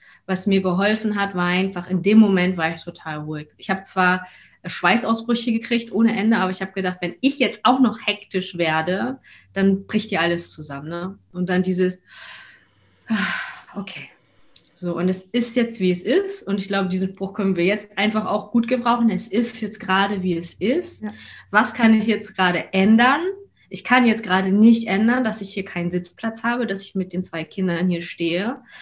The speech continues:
Speaker 1: Und ich kann mal, ähm, über meinen Schatten springen und Hilfe anfragen, ne? Oder auch annehmen. Da sind ja nette Menschen unterwegs, die sagen, wollen sie sich setzen? Und meine erste Reaktion ist auf keinen Fall, ich nehme hier niemandem den Sitzplatz weg, ne?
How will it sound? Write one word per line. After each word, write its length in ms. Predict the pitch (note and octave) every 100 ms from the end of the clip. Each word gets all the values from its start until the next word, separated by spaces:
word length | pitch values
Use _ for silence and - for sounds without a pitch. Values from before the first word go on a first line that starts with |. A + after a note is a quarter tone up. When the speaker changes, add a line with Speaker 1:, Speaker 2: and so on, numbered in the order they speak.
| - - -
Speaker 1:
Und 300 | A#3+ C4+ C4+
ich 240 | - A3+
kann 260 | - A3 A3+
mal, 420 | G#3+ G3+ G#3 G#3 -
ähm, 500 | F#3+ F#3+ F#3+ F#3 - _ _ _ _ _ -
über 240 | G#3+ G3+
meinen 200 | F#3+ F3+
Schatten 320 | F3+ G3+ G3
springen 340 | A3+ - A3+ G#3
und 160 | G#3+ - _ -
Hilfe 360 | G3+ G3+ -
anfragen, 800 | C3+ D3 - - _ - C#3+ C3
ne? 220 | E3+ A#3 B3 _ _ _ _ -
Oder 160 | F3+ E3+
auch 240 | E3 -
annehmen. 460 | F#3+ G3 F3+ D#3 D3+
Da 80 | D#3
sind 180 | E3+ E3+
ja 100 | D#3+
nette 240 | E3+ E3+
Menschen 340 | E3 D#3+ E3+
unterwegs, 400 | E3 E3+ F3+ G#3
die 100 | -
sagen, 260 | E3 D#3 D#3+
wollen 180 | D#3+ D#3+
sie 140 | D3+
sich 180 | D#3 -
setzen? 340 | G#3 G3+ -
Und 240 | D3 D3 -
meine 280 | D#3+ D#3+ C#3+
erste 300 | E3+ F3 E3
Reaktion 320 | E3 E3 E3
ist 100 | D#3+
auf 120 | -
keinen 280 | - E3+ E3
Fall, 300 | - F3 F3+
ich 180 | - -
nehme 140 | F3
hier 80 | E3+
niemandem 380 | F3 E3+ D#3+ D#3
den 100 | G3
Sitzplatz 500 | G#3+ - D3 C#3 -
weg, 260 | C#3+ -
ne? 200 | D#3+ F3+